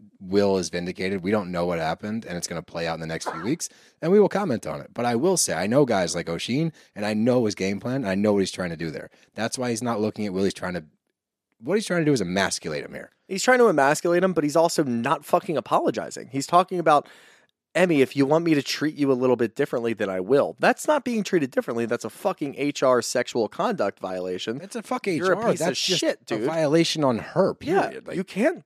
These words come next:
Speaker 2: do that. Like, that makes no sense. So the fact that you're not apologizing for doing that in the first place shows what kind of person you are.
Speaker 1: Yeah, I wrote
Speaker 2: You
Speaker 1: it.
Speaker 2: slapped her on the ass, and you're saying, "If you want me to treat you differently, I will."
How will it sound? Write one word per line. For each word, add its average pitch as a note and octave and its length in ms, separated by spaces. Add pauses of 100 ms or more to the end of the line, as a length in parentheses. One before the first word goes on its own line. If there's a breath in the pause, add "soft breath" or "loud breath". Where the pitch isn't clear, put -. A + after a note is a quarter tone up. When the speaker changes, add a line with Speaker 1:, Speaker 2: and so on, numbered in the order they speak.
Speaker 2:
do D4+ 220
that. G2 260
Like, A#2+ 160
that D#3+ 140
makes G3+ 260
no D3 280
sense. - 400
So - 160
the B2+ 80
fact E3 240
that G3 60
you're E3+ 100
not C3 300
apologizing A#2+ 640
for A2 140
doing D#3 300
that A2+ 100
in F#2 60
the G2+ 60
first A#3 240
place A#2+ 220 (260 loud breath)
shows C3 380
what E3 100
kind F#3 160
of G#3 80
person A3 320
you G2+ 120
are. - 180
Speaker 1:
Yeah, D3+ 260
I F#2+ 120
wrote F#3 220
Speaker 2:
You F3 40
Speaker 1:
it. D#3 60
Speaker 2:
slapped G3 320
her A#3+ 120
on A3+ 140
the A#3 140
ass, B2 300
and C3+ 180
you're D#3 160
saying, E3 320
"If C#3+ 120
you C#3 80
want C#3 280
me D#3 120
to B2 200
treat - 340
you B2 100
differently, A2 540
I A2 140
will." A2+ 360